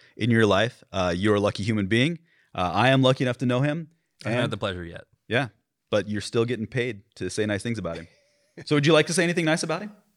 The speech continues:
Speaker 2: I think he's a man of men, and, uh, his library smells of leather-bound books and rich mahogany.
Speaker 1: Yeah, yeah. Um,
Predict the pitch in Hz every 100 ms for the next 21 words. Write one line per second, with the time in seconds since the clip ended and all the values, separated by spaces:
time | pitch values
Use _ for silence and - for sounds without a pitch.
0 | - 135 113 110 101 101 104 104 101 101
1 | 101 123 147 - 95 95 98 98 95 95
2 | - - 101 92 - 104 98 98 98 95
3 | 107 98 95 87 101 98 98 95 92 95
4 | - - 95 92 92 - 101 98 113 85
5 | 85 _ - 330 110 523 453 427 104 113
6 | - - - _ _ _ - 98 101 98
7 | 95